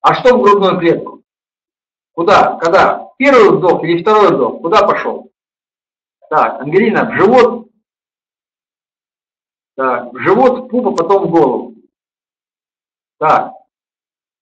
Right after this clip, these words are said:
Ясно всё с вами, дорогие друзья. Ясно.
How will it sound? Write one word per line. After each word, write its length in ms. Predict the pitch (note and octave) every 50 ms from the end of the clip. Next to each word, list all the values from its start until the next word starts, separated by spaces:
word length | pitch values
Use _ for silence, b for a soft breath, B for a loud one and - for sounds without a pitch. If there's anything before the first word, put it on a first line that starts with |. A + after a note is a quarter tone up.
| _ _ _ _ _ _ _ _ _ _ _ _ _ _ _ _ -
Ясно 460 | B3+ F3+ G3 G3 F#3+ F#3 E3 - -
всё 160 | F3 E3+ -
с 40 | -
вами, 280 | D#3+ D3 C3+ B2 B2
дорогие 340 | C#3+ C#3+ D3 D3 D3 C#3+ C3+
друзья. 400 | C3 C3+ A#2+ A#2 A2+ - - - - _ _ _ _ _ _ _ _ _ _ _ _ _ _ _ _ _ _ _ _ _ _ _ _ _ _ _ _ _ _ _ _ _ _ _ _ _ _ _ _ _ _ _ _ _ _ _ _ _ _ _ _ _ _ _ _ _ _ _ _ _ _ _ _ _ _ _ _ _ _ _ _ _ _ _ _ -
Ясно. 520 | - - D#3+ - - - - - - -